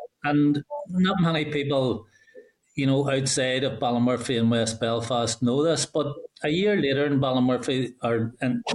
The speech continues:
well, connected to Ballymurphy, Spring Hill is actually part of Ballymurphy. There was what's known as the Spring Hill Massacre, in which five people were killed, and another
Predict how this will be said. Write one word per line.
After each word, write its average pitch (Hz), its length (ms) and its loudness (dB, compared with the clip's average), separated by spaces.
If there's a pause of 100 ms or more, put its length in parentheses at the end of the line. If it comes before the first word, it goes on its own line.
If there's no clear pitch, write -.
(160)
well, 135 280 0
connected 135 460 -2
to 175 60 0
Ballymurphy, 165 560 0
Spring 139 340 -2
Hill 135 380 0
is 98 100 -2
actually 110 360 -2
part 117 380 -2
of 113 140 -4
Ballymurphy. 113 640 0 (500)
There 139 100 0
was 131 240 0
what's - 200 -2
known 147 220 4
as 135 160 0
the - 60 -4
Spring 127 340 -2
Hill 170 300 2
Massacre, 165 640 0 (640)
in 131 140 2
which 131 180 -2
five 135 460 -4
people 160 260 0
were 165 140 2
killed, 160 500 0 (560)
and 139 80 0
another 147 380 2